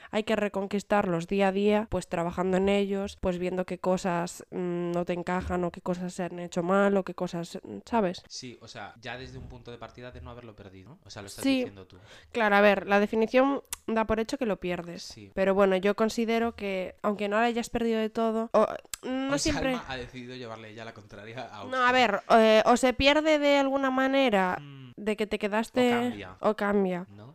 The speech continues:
Speaker 1: Sí.
Speaker 2: No tanto perder, sino cambiar
Speaker 1: Claro.
Speaker 2: a otro estado. Pero bueno.
Speaker 1: O yo que sé, pierdes la, la emoción. <laughs> Pues hay que reconquistarla, ¿sabes? X
Speaker 2: Sí.
Speaker 1: aspectos de
Speaker 2: Sí,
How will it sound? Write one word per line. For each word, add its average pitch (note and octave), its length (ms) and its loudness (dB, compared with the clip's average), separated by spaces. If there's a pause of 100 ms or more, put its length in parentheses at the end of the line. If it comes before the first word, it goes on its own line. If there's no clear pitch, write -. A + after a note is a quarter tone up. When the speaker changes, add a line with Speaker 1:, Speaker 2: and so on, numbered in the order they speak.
Speaker 1:
Sí. A#3+ 260 2
Speaker 2:
No G3+ 100 2
tanto C3+ 200 -12
perder, B2 260 -10
sino B2 240 -18
cambiar F#2+ 400 -20
Speaker 1:
Claro. F#3 440 -2
Speaker 2:
a G#2 80 -16
otro G#2 180 -20
estado. F#2 380 -18
Pero A2 140 -16
bueno. B2+ 280 -18
Speaker 1:
O G#3+ 60 2
yo A3+ 140 0
que A#3+ 80 -6
sé, A3+ 140 -6
pierdes A#3 400 -2
la, G#3 460 6 (200)
la G3 120 2
emoción. G3 640 2
<laughs> - 420 -4 (560)
Pues G3+ 140 -4
hay G#3+ 160 4
que A#3 80 2
reconquistarla, F#3 960 0
¿sabes? G#3 400 0 (300)
X A3+ 300 -2
Speaker 2:
Sí. A#3 40 -2
Speaker 1:
aspectos A3+ 640 -6
de G#3 500 -8
Speaker 2:
Sí, G2 380 -18